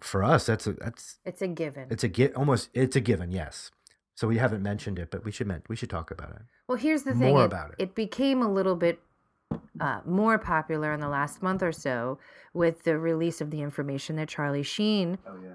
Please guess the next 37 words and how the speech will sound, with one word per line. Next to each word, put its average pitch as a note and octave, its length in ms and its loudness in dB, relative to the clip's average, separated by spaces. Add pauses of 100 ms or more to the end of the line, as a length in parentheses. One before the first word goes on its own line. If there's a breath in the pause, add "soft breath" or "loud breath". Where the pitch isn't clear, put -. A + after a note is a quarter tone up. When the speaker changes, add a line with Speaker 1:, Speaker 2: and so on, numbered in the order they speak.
Speaker 2:
is D#3+ 320 2
H C#3+ 220 -4
I C3 100 -2
V B2 140 -6
positive. B2+ 540 -8 (400 loud breath)
Now, E3+ 520 2 (520)
um, B2+ 320 -2 (760)
so F#3+ 380 0 (400)
essentially, A#3 500 6
I - 160 6
don't G3 140 4
really E3 240 6
care D#3 320 0
what D3+ 100 0
happens D3 320 -2
to D3+ 100 -6
Charlie C#3+ 360 -4
Sheen. D3 340 -6
I'm, D3+ 260 -6
I'm E3 220 -2
sad D3 380 -2
that C#3 100 -6
he's C#3+ 140 -8
going D3 240 -6
through D3+ 220 -6
this C#3+ 180 -8
or C#3 120 -4
whatever, D3+ 300 -6
but D#3 160 -6
it - 120 -10
doesn't E3 200 -10
have D3 160 -4
anything C#3+ 260 -8
to - 80 -14
do C#3 160 -8
with C3+ 140 -10
me. C#3+ 220 -10